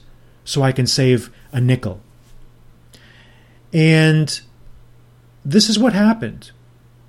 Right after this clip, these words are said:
And no one questioned it. No one is questioning it, really. And now we have situations where the universities have become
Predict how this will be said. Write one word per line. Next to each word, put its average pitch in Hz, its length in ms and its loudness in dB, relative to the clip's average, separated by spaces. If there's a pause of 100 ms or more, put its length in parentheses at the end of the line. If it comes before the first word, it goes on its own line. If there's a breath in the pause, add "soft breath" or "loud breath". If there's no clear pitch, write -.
(100)
And 151 160 2
no 175 120 6
one 214 180 8
questioned 123 680 -4 (320)
it. - 380 -6 (240)
No 147 160 4
one 156 160 2
is 190 140 2
questioning 117 480 -2
it, 110 100 -4
really. 110 440 -2 (1800 loud breath)
And 143 120 4
now 175 200 6
we 220 100 6
have 180 160 4
situations 147 720 0
where 147 80 0
the 127 100 0
universities 175 760 2
have 143 180 -2
become 139 500 -2